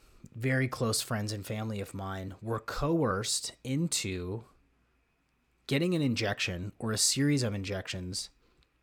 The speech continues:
for fear of losing their job. And I think that that's so sad. And I, my heart hurts for people who, who felt like they had to make that choice. So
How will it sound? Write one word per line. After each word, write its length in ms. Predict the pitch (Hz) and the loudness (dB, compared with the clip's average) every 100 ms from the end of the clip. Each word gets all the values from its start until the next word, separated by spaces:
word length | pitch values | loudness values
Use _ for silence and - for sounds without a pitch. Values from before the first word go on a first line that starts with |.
| - | -10
for 160 | - 117 | -6 -6
fear 320 | - 135 131 | -2 0 0
of 160 | 113 107 | -2 -4
losing 300 | 110 101 98 | -4 -4 -6
their 100 | 95 | -6
job. 420 | 107 85 82 92 - - | -6 -6 -8 -12 -16 -12
And 100 | 110 | -8
I 60 | 107 | -6
think 200 | 117 107 | -6 -6
that 120 | 104 | -6
that's 220 | 98 - | -4 -2
so 280 | - 123 120 | 0 0 2
sad. 320 | - 101 92 | 2 0 -2
And 100 | 95 | -4
I, 120 | 101 | -6
my 160 | 98 107 | -6 -6
heart 360 | - 117 110 - | -2 0 0 -2
hurts 400 | - 123 110 - | -4 -2 -2 -4
for 200 | - 107 | -6 -8
people 380 | - 107 104 - | -6 -8 -8 -8
who, 300 | 101 95 95 - - _ - | -8 -6 -8 -10 -20 _ -10
who 140 | 113 | -8
felt 400 | - - 110 101 | -8 -4 -4 -4
like 360 | 107 98 - - _ _ _ _ - | -6 -8 -10 -16 _ _ _ _ -6
they 120 | 110 | -4
had 200 | 101 98 | -4 -6
to 100 | - | -6
make 240 | 95 90 - | -6 -6 -6
that 220 | 90 - | -8 -8
choice. 540 | - 90 85 - - - _ _ _ _ _ _ _ _ _ _ _ _ _ _ - - _ - - - _ _ - | -10 -10 -6 -4 -4 -8 _ _ _ _ _ _ _ _ _ _ _ _ _ _ -20 -20 _ -20 -20 -20 _ _ -4
So 540 | - 190 107 87 165 | 2 6 6 4 -2